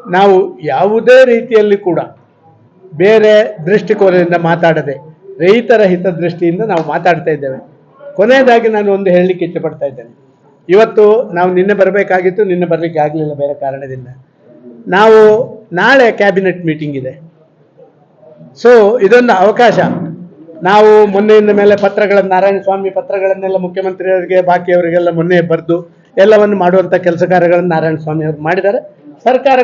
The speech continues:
ಕೂಡ, ನಾನೀಗ ಎ ಪಿ ಎಂ ಸಿಯ ನಿಮ್ಮ ಇಲ್ಲಿಯ ಅಧಿಕಾರಿಗಳ ಜೊತೆ ಸಮಾಲೋಚನೆ ಮಾಡಿದೆ.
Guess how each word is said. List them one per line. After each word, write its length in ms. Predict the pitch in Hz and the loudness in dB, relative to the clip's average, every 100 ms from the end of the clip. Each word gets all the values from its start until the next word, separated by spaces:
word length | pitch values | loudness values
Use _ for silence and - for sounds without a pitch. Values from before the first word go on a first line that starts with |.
| 247 | 0
ಕೂಡ, 140 | 226 | 0
ನಾನೀಗ 380 | 226 208 208 202 | 0 0 2 2
ಎ 240 | 208 190 | 4 4
ಪಿ 120 | 208 | 4
ಎಂ 160 | 220 202 | 2 2
ಸಿಯ 180 | 196 196 185 - - _ | 2 2 2 -4 -20 _
ನಿಮ್ಮ 180 | 190 196 190 185 - 170 | -2 2 2 2 -2 0
ಇಲ್ಲಿಯ 280 | 202 202 196 151 - _ _ | 2 4 4 2 -6 _ _
ಅಧಿಕಾರಿಗಳ 520 | 190 202 233 208 190 | -4 0 2 2 2
ಜೊತೆ 200 | 190 185 | 0 0
ಸಮಾಲೋಚನೆ 520 | 151 170 196 202 190 185 | -2 -2 0 0 -2 -2
ಮಾಡಿದೆ. 440 | 180 180 202 - | 0 -2 -2 -10